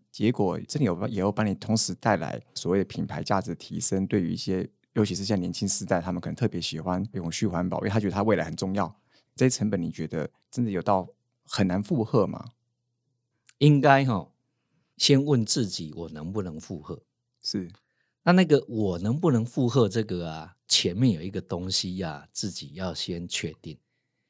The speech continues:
Speaker 2: 第一个就是消费者到底在买什么东西，就是说他付出，他在买什么。当我们理解到，就是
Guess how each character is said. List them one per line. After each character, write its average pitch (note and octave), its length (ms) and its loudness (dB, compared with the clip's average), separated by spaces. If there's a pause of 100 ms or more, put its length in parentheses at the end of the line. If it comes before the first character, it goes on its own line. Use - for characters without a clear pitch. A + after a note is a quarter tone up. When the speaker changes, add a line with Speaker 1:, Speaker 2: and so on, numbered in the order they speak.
(180)
Speaker 2:
第 C#3 140 -4
一 - 20 -6
个 A#2+ 100 4
就 A2 140 2
是 G#2+ 300 -2 (580)
消 C#3+ 280 8
费 C#3+ 260 6
者 - 320 -10 (260)
到 G#2+ 180 8
底 - 320 -10
在 F#2+ 280 -2
买 F2 340 -8
什 - 320 -2
么 - 240 -18
东 D#2 240 -10
西， - 300 -6 (560)
就 A#2 100 6
是 A#2+ 140 2
说 A#2+ 140 0
他 A#2+ 180 -4
付 A#2 260 -10
出， F2+ 320 -10 (760)
他 C#3+ 360 0
在 C3 160 2
买 E2 240 -4
什 - 180 -2
么。 - 80 -20 (1500)
当 E3 160 8
我 A#2+ 100 6
们 G2 240 -2
理 G#2+ 200 -2
解 E2+ 240 -6
到， G2+ 240 4
就 G2 180 -2
是 F#2+ 300 -6